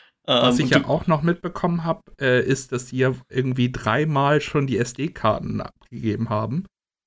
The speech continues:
Speaker 1: Weiß nicht, ob du das mitbekommen hast.
Speaker 2: Ja, ja, ja, die mussten so ein, so ein Jo-, so mussten quasi an einen Baum oder irgendwo mussten die so einen, so einen Briefkasten quasi ranbinden und dann wurde der, wird der zwischendurch abgeholt, damit die schon schneiden konnten, auch hammerdumm.
Speaker 1: Ja, und das ist, das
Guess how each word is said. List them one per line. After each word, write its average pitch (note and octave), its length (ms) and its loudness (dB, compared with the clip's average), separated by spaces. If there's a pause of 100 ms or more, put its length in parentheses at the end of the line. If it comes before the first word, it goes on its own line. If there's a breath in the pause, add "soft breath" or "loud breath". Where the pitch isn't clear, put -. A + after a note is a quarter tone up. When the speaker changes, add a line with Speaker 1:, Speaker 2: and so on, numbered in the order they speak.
Speaker 1:
Weiß A2+ 100 -2
nicht, C3 60 0
ob A#2+ 80 0
du G#2+ 60 0
das A#2+ 220 -2
mitbekommen G#2+ 460 -4
hast. B2+ 100 2
Speaker 2:
Ja, - 280 0
ja, A#2+ 120 2
ja, B2 140 2
die A#2 80 -2
mussten B2 300 0
so A#2+ 120 2
ein, A2+ 200 4
so A#2 100 2
ein A2 120 2
Jo-, B2 180 2
so A2+ 160 -2
mussten B2 300 0
quasi A#2+ 340 2
an A#2 100 -2
einen A#2 220 -2
Baum C3 320 4
oder B2 160 6
irgendwo B2+ 280 0
mussten A#2+ 280 0
die A#2 80 -2
so A#2 140 2
einen, A2+ 200 2
so A#2 80 -2
einen A#2 100 0
Briefkasten C3+ 520 0
quasi B2+ 320 0
ranbinden B2+ 480 2
und A#2 160 0
dann A#2 140 -2
wurde A#2 240 2
der, A2+ 300 2
wird A#2 140 -2
der A#2 80 0
zwischendurch A#2 420 -4
abgeholt, A2+ 440 -4
damit A2+ 180 -4
die A2+ 60 -2
schon A2+ 180 0
schneiden A#2 380 2
konnten, G#2+ 260 -6
auch F#2+ 160 -4
hammerdumm. A#2 460 -2 (600 soft breath)
Speaker 1:
Ja, G2+ 440 2
und A#2 160 -4
das - 240 -2
ist, - 240 -4
das - 340 -8